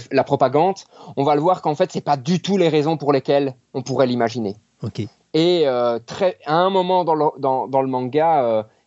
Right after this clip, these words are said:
Speaker 1: il va y avoir un, un changement fondamental où l'État va tout d'un coup, du jour au lendemain, dire « Ok, on arrête cette loi de la prospérité nationale. » Et on va essayer de comprendre pourquoi, et le manga va l'expliquer, hein. Et, euh,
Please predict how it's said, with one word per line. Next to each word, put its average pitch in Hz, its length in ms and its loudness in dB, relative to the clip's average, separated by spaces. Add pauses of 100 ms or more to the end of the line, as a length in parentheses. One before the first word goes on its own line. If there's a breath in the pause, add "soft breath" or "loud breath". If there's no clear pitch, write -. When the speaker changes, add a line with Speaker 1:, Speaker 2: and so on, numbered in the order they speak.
Speaker 1:
il 127 120 -4
va 147 100 2
y 147 60 2
avoir 143 260 0
un, 131 160 -2
un 135 80 -2
changement 160 460 0
fondamental 143 760 -2 (220 soft breath)
où 160 80 0
l'État 175 340 0
va 151 120 0
tout 202 180 -8
d'un 185 160 2
coup, 196 340 -8
du 143 220 -4
jour 196 240 0
au 185 100 2
lendemain, 151 460 -4 (320 soft breath)
dire « 165 540 -2
Ok, 175 240 2 (680)
on 160 200 2
arrête 180 320 2
cette - 240 -8
loi 160 80 0
de 147 60 -2
la 143 80 2
prospérité 135 520 -6
nationale. » 110 500 -6 (1200)
Et 156 120 2
on 160 80 2
va 165 100 2
essayer 180 240 0
de - 60 -20
comprendre 175 400 -2
pourquoi, 233 320 0
et - 20 2
le 156 260 -2
manga 160 300 0
va 185 100 0
l'expliquer, 160 540 -2
hein. 120 160 -8 (380 soft breath)
Et, 175 260 2
euh, 110 300 -2